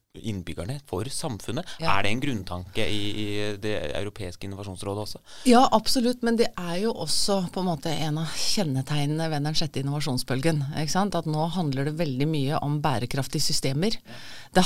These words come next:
Speaker 2: handler om deep tech, som jo Norge er ganske så god på, og som veldig mange land i Europa er gode på. Det handler med, med, altså, skalering.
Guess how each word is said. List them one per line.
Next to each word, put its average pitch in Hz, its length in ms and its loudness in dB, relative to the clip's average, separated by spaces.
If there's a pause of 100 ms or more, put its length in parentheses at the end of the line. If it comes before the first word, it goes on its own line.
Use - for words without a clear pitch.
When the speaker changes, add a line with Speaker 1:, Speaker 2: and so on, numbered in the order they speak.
Speaker 2:
handler 151 320 6
om 160 180 2
deep 170 380 0
tech, - 560 0
som 185 300 4
jo 170 340 4
Norge 156 320 2
er 165 180 2
ganske 156 300 4
så 214 180 6
god 156 220 2
på, 202 180 4
og 180 160 0
som 185 160 2
veldig 156 260 2
mange 143 300 2
land 143 300 2
i 139 100 2
Europa 143 460 0 (160)
er 143 160 2 (100)
gode 147 220 -2
på. 233 160 4 (420)
Det 180 120 -2
handler 165 260 2
med, 165 340 0
med, 151 220 -2
altså, 151 260 0
skalering. 170 640 0